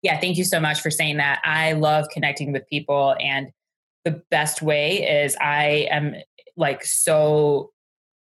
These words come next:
good about answering emails. So if you email me directly, I'd say that's probably the best way, um, which is just my name, Somya, S O M Y A,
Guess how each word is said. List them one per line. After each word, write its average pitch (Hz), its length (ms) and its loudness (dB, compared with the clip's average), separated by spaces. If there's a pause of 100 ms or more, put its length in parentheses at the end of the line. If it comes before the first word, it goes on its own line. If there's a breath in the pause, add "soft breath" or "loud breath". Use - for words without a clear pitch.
(200)
good 151 240 2
about 156 260 2
answering 143 380 -2
emails. 143 400 0
So 160 180 0
if 139 100 -2
you 156 120 -2
email 156 340 2
me 147 160 0
directly, 135 600 -2
I'd 135 180 0
say 139 140 0
that's 139 220 0
probably 135 200 -2
the 127 60 -8
best 123 360 -6
way, 156 320 0 (380 loud breath)
um, 143 480 0
which 156 220 0
is 139 100 0
just - 220 -2
my 135 160 0
name, 135 340 -2
Somya, 139 640 -2
S 135 180 -2
O 139 140 2
M 135 340 -2 (120)
Y 131 220 2
A, 131 440 -2